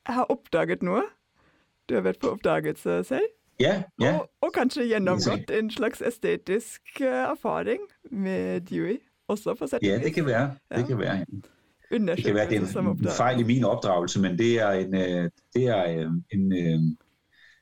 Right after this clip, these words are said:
Speaker 2: jeg sy-, jeg synes, en virkelig interessant, øh, øh, bog, også i forhold til at forstå, altså at prøve at, hvis man så læser andre Deweys ting, så kan man så prøve, han har, at det naturvidenskabelige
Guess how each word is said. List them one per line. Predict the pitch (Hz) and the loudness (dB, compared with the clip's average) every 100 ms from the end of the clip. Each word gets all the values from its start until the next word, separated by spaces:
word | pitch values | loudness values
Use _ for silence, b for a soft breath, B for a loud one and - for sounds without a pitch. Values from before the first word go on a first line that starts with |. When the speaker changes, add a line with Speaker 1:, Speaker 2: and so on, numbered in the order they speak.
| - | -8
Speaker 2:
jeg | 123 | -6
sy-, | - | -2
jeg | 107 | -2
synes, | - 107 | -2 -2
en | 101 | 0
virkelig | 104 120 107 | 0 0 -4
interessant, | - 95 104 95 - - | -4 -2 -2 -2 -6 -6
øh, | 92 85 82 78 - - _ _ _ - | -2 0 0 0 -2 -6 _ _ _ -6
øh, | 90 | -2
bog, | 113 120 | 0 0
også | 101 123 | 0 0
i | 147 | 0
forhold | 101 98 92 | 0 -2 -2
til | 92 | -4
at | |
forstå, | 90 85 - 95 - - | -4 -6 -2 -2 -2 -4
altså | 82 82 85 76 58 | -2 -2 -2 -2 -2
at | 67 - | -4 -4
prøve | 87 98 90 | 0 2 0
at, | 78 - B B B B B _ | -2 -8 B B B B B _
hvis | 156 127 | 0 0
man | 104 | 0
så | 110 | 0
læser | 110 107 | 0 2
andre | 92 123 - - | 0 0 -2 -4
Deweys | 113 110 107 | -2 0 0
ting, | 107 98 | -2 -2
så | 117 | -2
kan | |
man | 104 | 0
så | 98 98 | 0 -2
prøve, | - 98 95 | 0 0 0
han | 90 | -2
har, | 104 | -6
at | - 95 90 | -6 -6 -2
det | 90 | -2
naturvidenskabelige | 87 - 165 123 98 107 101 98 90 80 | 0 2 2 2 0 0 0 0 0 0